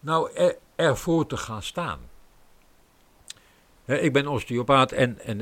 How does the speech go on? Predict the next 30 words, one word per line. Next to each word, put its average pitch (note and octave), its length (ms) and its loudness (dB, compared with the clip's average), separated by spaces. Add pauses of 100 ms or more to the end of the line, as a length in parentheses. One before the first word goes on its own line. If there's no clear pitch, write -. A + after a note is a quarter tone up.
en, A2+ 140 -6
maar G2+ 120 0
ook A2+ 160 6
mesoloog G2 500 4
en F#2+ 160 -8
het, D#2+ 140 -6
nou, G2+ 120 -4
dat E2 80 -2
heb E2+ 100 -4
je E2 60 -6
net D#2+ 160 -6
gehoord, G#2+ 280 -2
hè. A#2+ 200 -6
Ik, G2 140 -12
ik F#2 280 -14
doe E2+ 140 -12
heel F2 160 -6
veel A#2 220 -6
dingen. A#2 280 -8 (320)
Maar B2+ 120 -4
als C3+ 120 2
ik C#3+ 80 0
als A#2+ 140 0
osteopaat C3 600 0
een G#2+ 100 -8
baby C3 260 0
in A2 160 -4
mijn G2 120 -4
vingers F2+ 320 -4
krijg, D#2+ 420 -4